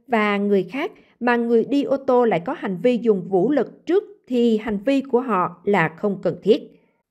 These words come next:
Theo luật sư, trường hợp xảy ra va chạm giao thông, người tham gia giao thông cần phải bình tĩnh giải thích và giữ khoảng cách với đối phương để tránh đối tượng bất ngờ tấn công, gây thương tích cho bản thân mình.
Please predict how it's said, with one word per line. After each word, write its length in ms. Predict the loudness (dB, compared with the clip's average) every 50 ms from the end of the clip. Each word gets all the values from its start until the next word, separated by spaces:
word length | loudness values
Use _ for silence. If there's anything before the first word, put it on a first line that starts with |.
| _ _ _ 0
Theo 280 | 4 4 6 6 6
luật 200 | 4 2 0 0
sư, 280 | -2 -2 0 0 0 0 -4 -10 _ 2
trường 140 | 2 2 2
hợp 140 | 2 -4 -4
xảy 240 | 0 0 0 0 0
ra 220 | 0 -2 -2 -2
va 160 | 0 0 0 0
chạm 240 | 2 0 0 0
giao 160 | 2 2 2 2
thông, 280 | 2 0 0 0 0 -2 2
người 140 | 2 2 4
tham 180 | 4 -2 0
gia 100 | 2 2
giao 220 | 2 4 2 0 0
thông 260 | 0 -2 -2 -2 0
cần 160 | -2 -2 -2 0
phải 100 | -2 0
bình 220 | 2 0 0 0 0
tĩnh 240 | -2 -2 0 0 -2 0
giải 140 | 0 0 0
thích 220 | 0 -2 -4 -4 -6 -10 _
và 120 | 0 2 2
giữ 240 | 4 4 2 2 2
khoảng 220 | 0 -2 -4 -4
cách 260 | -4 -4 -6 -4 0
với 100 | -2 2
đối 200 | 4 4 2 2 2 4
phương 220 | 4 4 4 2 -6 -12 -16 -4
để 120 | -2 -2 0
tránh 380 | 2 0 -2 -2 -2 -2 4
đối 180 | 4 4 4 4
tượng 340 | 2 2 2 2 0 -2 -6
bất 200 | -8 -6 -2 -2
ngờ 120 | -2 -2 0
tấn 180 | -2 -4 -4 -2
công, 360 | -2 0 0 0 0 -4 2
gây 120 | 4 4 4
thương 220 | 4 2 -2 -2
tích 300 | -2 -6 -6 -6 -6 -6
cho 120 | -4 -4 -2
bản 180 | -4 -6 -6 -6
thân 180 | -6 -6 -2 -2
mình. 180 | -2 -2 -2